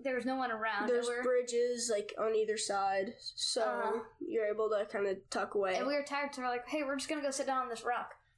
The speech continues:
Speaker 1: So then
Speaker 2: The
Speaker 1: we're
Speaker 2: rock was born.
Speaker 1: chilling on the rock, yeah. And then every time we just went there, and they were like, "Hey, wouldn't it be funny if we start a podcast?" And then Alex was like,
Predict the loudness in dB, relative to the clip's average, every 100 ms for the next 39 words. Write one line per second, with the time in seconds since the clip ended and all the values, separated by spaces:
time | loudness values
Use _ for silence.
0 | _ _ -8 -2 0 0 -2 -10 -18 _
1 | _ _ -4 0 0 0 -2 -2 0 0
2 | 2 0 -2 -2 0 2 0 -2 -2 0
3 | -2 -6 _ -2 0 0 0 -2 -2 -2
4 | -2 -6 -6 -6 -4 -4 -2 -2 0 0
5 | 0 -2 -2 -2 -2 -4 -10 _ _ _
6 | _ _ _ 0 0 0 -2 -2 -2 0
7 | -2 -2 -4 -4 -2 -2 -4 -4 -4 -2
8 | -4 -4 -4 -2 -2 -4